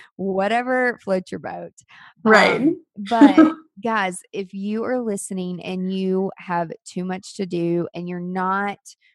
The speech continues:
Speaker 1: really understanding or seeing how to outsource or how to ask for help, please, please reach out, because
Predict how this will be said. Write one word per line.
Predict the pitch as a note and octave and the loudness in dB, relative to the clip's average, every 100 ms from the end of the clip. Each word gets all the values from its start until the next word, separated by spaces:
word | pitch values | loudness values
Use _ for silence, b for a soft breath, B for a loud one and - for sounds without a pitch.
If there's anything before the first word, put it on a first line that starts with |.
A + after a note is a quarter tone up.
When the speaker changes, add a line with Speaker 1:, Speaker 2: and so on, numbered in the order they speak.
| _ | _
Speaker 1:
really | F#3 G3 F#3+ F#3 F3 | -6 -4 -2 -4 -6
understanding | F3 E3 D#3 - - D4 C4 G#3 F#3 | -8 -8 -8 -10 -8 -6 -4 -4 -4
or | F#3 | -8
seeing | - - A3 G#3+ G#3+ G#3+ G#3+ - _ | -10 -8 -6 -4 -4 -6 -8 -12 _
how | _ - G#3+ G#3+ | _ -4 0 0
to | G3+ F#3 | -4 -6
outsource | E3+ E3 - F3+ E3+ - | -6 -8 -8 -8 -8 -8
or | F3 | -12
how | - G3 F#3+ | -8 -4 -2
to | - | -4
ask | E3+ - - | -8 -10 -10
for | F3 | -6
help, | F#3+ - _ | -6 -8 _
please, | - A3+ A3 - | -8 -6 -8 -8
please | G3+ F3+ - | -6 -6 -8
reach | E3+ - | -10 -6
out, | F3 C3 - | -6 -6 -8
because | F3 F#3 E3+ | -6 -6 -6